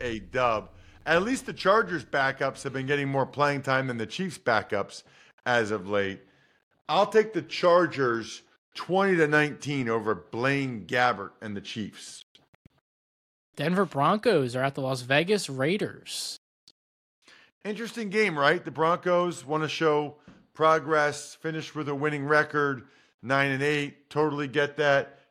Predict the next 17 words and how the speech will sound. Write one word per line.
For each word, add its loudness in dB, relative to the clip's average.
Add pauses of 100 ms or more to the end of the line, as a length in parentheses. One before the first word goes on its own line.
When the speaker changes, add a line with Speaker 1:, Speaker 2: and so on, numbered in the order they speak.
Speaker 1:
The 0
Raiders 2
trying -2
to -8
finish -2
strong 2 (420)
for 2
Antonio -2
Pierce. -2
I -2
like 2
the -2
Raiders 2
to -6
win -4
the -4
game. -4